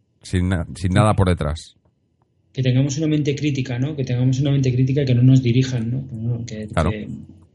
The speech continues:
Speaker 1: El otro día lo decíamos, nosotros aquí en el programa estábamos yo, Isra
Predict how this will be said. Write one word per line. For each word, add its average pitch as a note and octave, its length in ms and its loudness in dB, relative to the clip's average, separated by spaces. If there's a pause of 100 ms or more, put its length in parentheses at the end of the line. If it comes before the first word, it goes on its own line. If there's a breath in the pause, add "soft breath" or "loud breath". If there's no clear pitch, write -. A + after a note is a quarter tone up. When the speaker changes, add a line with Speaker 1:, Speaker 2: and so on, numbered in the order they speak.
Speaker 1:
El G#2 120 -2
otro C3 160 -2
día D#3 80 4
lo D#3+ 100 4
decíamos, A#2+ 400 4
nosotros F#2+ 460 0 (920)
aquí F2+ 200 2
en G#2+ 60 6
el G#2+ 60 4
programa G2+ 300 2
estábamos G2 400 0
yo, F#2+ 240 2
Isra A#2 400 0